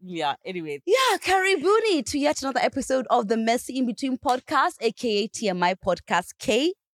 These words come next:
Speaker 2: E,
Speaker 1: Mm-hmm.
Speaker 2: where we have honest conversations about life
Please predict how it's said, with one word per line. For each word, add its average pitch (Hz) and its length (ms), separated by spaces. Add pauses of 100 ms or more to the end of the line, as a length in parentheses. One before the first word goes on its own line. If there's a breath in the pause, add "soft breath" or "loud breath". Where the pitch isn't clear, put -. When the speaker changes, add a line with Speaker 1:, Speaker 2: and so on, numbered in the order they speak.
Speaker 2:
E, 269 640
Speaker 1:
Mm-hmm. 233 420
Speaker 2:
where 254 240
we 240 140
have 233 200
honest 226 280
conversations 208 640
about 180 300
life 170 360